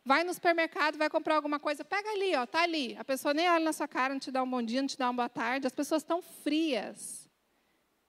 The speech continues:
E quando você é quente, você fala, "Bom dia, tudo bem, como é que você tá? Quer uma ajuda?" A pessoa tá estranha. Ela faz assim, ó, "Meu Deus, tá me ajudando?" <laughs> Porque não tem mais isso.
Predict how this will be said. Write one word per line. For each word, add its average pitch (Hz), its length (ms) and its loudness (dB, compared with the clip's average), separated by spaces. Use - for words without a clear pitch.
E 269 60 0
quando 330 240 6
você 320 220 -2
é 254 100 0
quente, 277 440 0
você 269 120 -10
fala, 247 180 -2
"Bom 320 320 2
dia, 359 640 0
tudo 349 220 -4
bem, 302 340 4
como 330 120 0
é 339 60 2
que 330 60 -16
você 330 160 0
tá? 311 240 0
Quer 330 140 0
uma 311 140 0
ajuda?" 262 500 2
A 240 120 -4
pessoa 294 280 -4
tá 311 120 -2
estranha. 277 540 0
Ela 247 140 -2
faz 269 180 0
assim, 262 280 -4
ó, 208 120 -4
"Meu 277 180 -2
Deus, 294 580 -6
tá - 80 -6
me 226 80 -2
ajudando?" 269 500 -2
<laughs> - 280 -2
Porque 311 240 -2
não 302 140 -4
tem 294 240 -2
mais 285 340 -4
isso. 240 680 -4